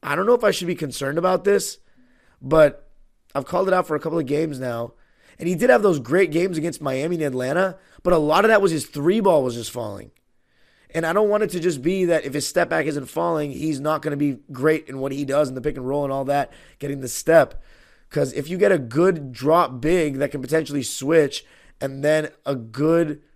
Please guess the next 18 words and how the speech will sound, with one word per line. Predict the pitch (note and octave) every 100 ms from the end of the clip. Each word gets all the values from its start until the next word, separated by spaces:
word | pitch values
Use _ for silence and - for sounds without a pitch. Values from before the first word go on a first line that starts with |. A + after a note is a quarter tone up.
| _ -
pick | D3+ D3+
and | D3+ C#3+
roll | D#3 D#3
point | D#3 D#3
of | D3
attack | C#3 D#3 -
defender, | C#3 D3 D3+ F3 G3+ F3 _ _ _ _ _ _ _ _ _ _ _ _ _ -
which, | A3 -
you | F#3+
know, | C#3
that | D3+ F#3 -
combination | D#3+ D#3 C3+ C#3+ C#3 C#3
a |
lot | B2+ B2
of |
teams | C3 A#2+
don't | B2+ A#2+
have, | A#2+ C#3